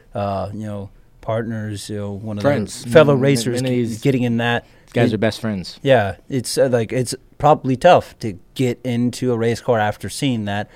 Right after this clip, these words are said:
Speaker 1: and thinking, you know, that that could happen to me, but you have to put it in the back of your mind, you have to race. And, you know, you mentioned anything you do in a car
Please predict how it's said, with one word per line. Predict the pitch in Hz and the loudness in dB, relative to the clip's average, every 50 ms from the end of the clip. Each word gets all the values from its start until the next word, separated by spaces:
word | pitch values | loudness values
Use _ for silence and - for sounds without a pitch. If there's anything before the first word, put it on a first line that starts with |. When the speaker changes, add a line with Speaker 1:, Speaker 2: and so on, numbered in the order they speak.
| - - - - - - - | -20 -20 -20 -20 -20 -10 -6
Speaker 1:
and | 110 113 113 104 - - | -4 -2 -2 -4 -4 -2
thinking, | - 135 131 123 - - 120 113 107 107 | 0 0 0 0 -2 -4 -4 -4 -4 -4
you | 107 110 | -4 -4
know, | 107 101 101 104 101 - _ _ _ _ _ _ - | -4 -4 -4 -4 -6 -8 _ _ _ _ _ _ 0
that | 131 120 117 110 | 2 2 2 2
that | - 127 117 120 - | 0 -2 -2 -2 -2
could | 123 | -2
happen | - 110 110 107 - 101 | -2 -2 -2 -2 -4 -4
to | 104 | -2
me, | 117 127 120 | -2 0 0
but | 101 110 | 0 -2
you | 107 113 | -2 -2
have | - - | -2 -2
to | - - | -4 -6
put | - 120 107 | -6 -4 -4
it | 104 | -4
in | 107 101 | -4 -6
the | 101 95 | -4 -4
back | 104 98 98 - | -4 -4 -4 -6
of | - | -8
your | 95 | -8
mind, | 95 101 98 98 92 | -6 -6 -6 -6 -4
you | 95 98 | -4 -6
have | 92 - - | -6 -8 -10
to | 87 85 | -8 -4
race. | 107 123 113 98 92 - - - - - - - - - - - - - | -2 -2 -2 -2 -4 -8 -10 -12 -12 -16 -20 -20 -20 -20 -20 -20 -14 -8
And, | - 110 104 101 101 98 104 | -4 -4 -2 -2 -4 -4 -4
you | 107 107 | -2 -2
know, | 107 104 104 101 98 85 95 | -2 -2 -2 -4 -4 -6 -4
you | 113 127 120 | -2 0 0
mentioned | 113 113 110 - - - 120 107 104 104 101 - - - _ _ _ - - | 2 0 -2 -2 -4 -4 -4 -4 -4 -6 -6 -8 -12 -16 _ _ _ -8 -2
anything | - 165 208 214 185 - - 135 120 120 | 0 2 2 2 2 0 0 2 2 2
you | 120 120 110 | 2 0 2
do | 113 113 110 | 2 0 0
in | 104 | 0
a | 104 | -2
car | - - 101 95 92 87 82 82 | -2 -2 -2 0 0 -2 -4 -8